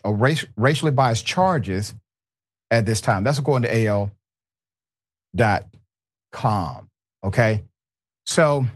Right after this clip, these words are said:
let's back up just a minute. The same evidence that you see, they see. They actually see more evidence. Now,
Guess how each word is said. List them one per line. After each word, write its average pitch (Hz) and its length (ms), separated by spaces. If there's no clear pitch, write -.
let's 127 120
back 131 260
up 107 120
just 110 240
a 98 40
minute. 92 240
The 131 140
same 233 320
evidence 170 380
that 135 260
you 226 240
see, 104 400
they 185 240
see. 98 240
They 190 140
actually 185 360
see 180 280
more 165 300
evidence. 131 480
Now, 147 260